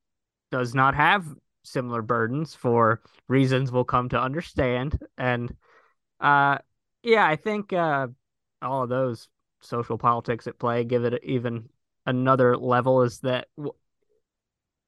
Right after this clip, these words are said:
uh, the heartbreaking idea of it having to be, like, she's the one they've chosen to, to represent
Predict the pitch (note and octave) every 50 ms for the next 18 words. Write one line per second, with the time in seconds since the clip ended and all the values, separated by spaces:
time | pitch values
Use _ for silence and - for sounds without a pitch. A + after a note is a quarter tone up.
0 | _ - C#3 D3 - _ - - D#3 D3+ C#3 - F3 F#3+ - D#3 F3 F3 F3 E3+
1 | - F3 E3+ E3 D#3 D3+ D3 C#3+ C#3 - _ _ _ _ _ _ _ _ _ _
2 | _ _ _ _ _ _ _ _ _ _ _ _ - D3 C#3+ D3+ D3 C#3+ C#3+ D3
3 | D#3 D#3 D3+ C#3+ C#3 C3 B2 A#2 A#2 - - C#3+ C3+ C3 B2+ B2 A#2 A2+ A#2+ -
4 | - - C3+ C3 - _ _ _ _ _ - - C#3+ C#3+ C#3+ C#3 C3+ C3+ C3+ C3
5 | C3 B2 - - C3+ B2+ A#2+ A#2+ B2+ B2+ A#2+ B2 A#2+ A#2+ - _ _ - - -
6 | D#3 D3+ C#3+ C#3 C#3 C#3+ C3+ C3+ C3+ C3+ C3 B2+ B2+ B2+ B2+ - - C3+ C3 B2
7 | B2 B2+ B2 A#2+ A#2 A2 - _ _ _ _ _ - - D3 C3+ - - - -
8 | - B2+ B2+ B2+ B2+ - C3+ B2 B2 C3 B2 B2 -